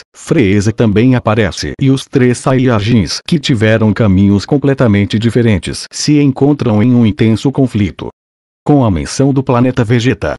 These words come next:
fica praticamente confirmado que o Rei Vegeta irá aparecer no filme, e nós já havíamos suspeitado que Bardock iria acabar sendo eventualmente confirmado no longa-metragem.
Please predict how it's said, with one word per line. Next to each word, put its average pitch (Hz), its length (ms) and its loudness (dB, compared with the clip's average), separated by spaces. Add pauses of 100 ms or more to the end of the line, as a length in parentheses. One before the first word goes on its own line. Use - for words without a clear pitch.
(100)
fica 143 460 -2
praticamente 123 720 -2
confirmado 107 720 0
que - 120 -4
o 156 100 2
Rei 110 220 2
Vegeta 127 440 -2
irá 110 180 0
aparecer 120 540 -2
no 113 100 2
filme, 135 440 -2 (120)
e 139 80 2
nós 123 300 2
já 120 280 0
havíamos 123 460 2
suspeitado 123 720 -2
que 139 160 -2
Bardock 104 560 -2
iria 110 400 2
acabar 120 560 -2
sendo 120 380 0
eventualmente 110 800 0
confirmado 107 680 0
no 98 140 -2
longa-metragem. 107 920 -2